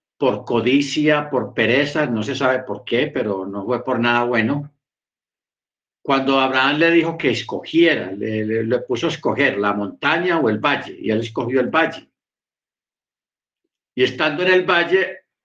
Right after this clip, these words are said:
lentamente se fue acercando a Sodoma, hasta que a la final ya vivía en Sodoma. Entonces uno le pregunta, ¿qué hacía un justo en una, en un lugar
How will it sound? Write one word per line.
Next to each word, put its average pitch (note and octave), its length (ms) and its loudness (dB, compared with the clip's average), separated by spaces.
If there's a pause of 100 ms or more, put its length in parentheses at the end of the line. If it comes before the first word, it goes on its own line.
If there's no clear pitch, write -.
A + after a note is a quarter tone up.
(160)
lentamente D#3 840 2
se C3+ 200 -2
fue A#2+ 140 2
acercando C#3+ 580 -2
a C3+ 60 0
Sodoma, - 540 0 (680)
hasta A2+ 340 -6
que A#2+ 140 -6
a G#2+ 60 0
la G#2 120 -2
final G#2+ 320 0
ya A#2+ 140 2
vivía A#2+ 380 2
en A#2+ 80 -2
Sodoma. A2+ 500 -2 (1500)
Entonces E3+ 200 4
uno G3 120 4
le - 80 2
pregunta, D#3 520 2 (680)
¿qué D#3 120 2
hacía F3+ 460 4
un F3 140 -6
justo - 760 -4 (2000)
en C3 240 2
una, D#3 340 2
en A#2+ 200 2
un B2 460 -4
lugar D3 760 0